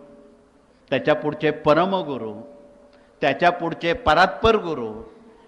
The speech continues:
आणि सर्वात सुप्रीम कोर्ट भगवान दत्तात्रेय तथा स्वामी महाराज आहेत. त्यांच्या पुढे कोणी गुरु नाहीत. न कळत आपण फार मोठ्या शक्तीजवळ पोचलेलो.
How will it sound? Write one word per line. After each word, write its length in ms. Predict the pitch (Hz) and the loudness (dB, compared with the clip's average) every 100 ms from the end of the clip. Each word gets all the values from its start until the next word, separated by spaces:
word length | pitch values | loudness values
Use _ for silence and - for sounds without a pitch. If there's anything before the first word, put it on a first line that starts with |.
| _ - | _ -2
आणि 300 | 170 180 175 | 0 0 -4
सर्वात 960 | - - 160 151 180 208 - - - - | -8 2 4 6 8 6 4 -10 -16 -6
सुप्रीम 500 | - 143 - 220 214 | -4 2 4 4 2
कोर्ट 480 | 196 180 165 - - - - - - | 2 2 2 -4 -14 -16 -20 -20 0
भगवान 420 | 127 123 143 143 | 2 4 4 4
दत्तात्रेय 600 | 139 131 - 147 156 175 | -2 -4 0 0 0 -2
तथा 320 | 175 147 143 139 | -2 -4 -2 -2
स्वामी 380 | - 120 117 | -2 -2 -2
महाराज 380 | 113 98 92 92 | -6 -8 -12 -12
आहेत. 140 | 87 90 - - - - | -14 -18 -20 -20 -6 0
त्यांच्या 320 | 135 135 160 | 0 2 0
पुढे 260 | 160 151 | 2 0
कोणी 300 | 156 147 143 | 0 -2 -2
गुरु 320 | 135 120 120 131 | -2 -4 -4 -4
नाहीत. 200 | 147 117 - - - - _ _ _ _ _ _ _ - - | -4 -6 -14 -20 -20 -20 _ _ _ _ _ _ _ -18 -6
न 220 | 127 220 | 4 6
कळत 400 | 233 185 131 127 - - - - - - - | 6 2 0 -4 -8 -18 -20 -20 -20 -10 -4
आपण 320 | 147 180 190 | 2 2 2
फार 300 | - 170 196 | 2 6 6
मोठ्या 380 | 185 156 180 202 | 4 0 4 4
शक्तीजवळ 640 | 196 175 - 170 165 156 | 4 -4 -4 -4 -2 -2
पोचलेलो. 600 | 151 139 127 110 101 - | -2 -8 -12 -14 -16 -18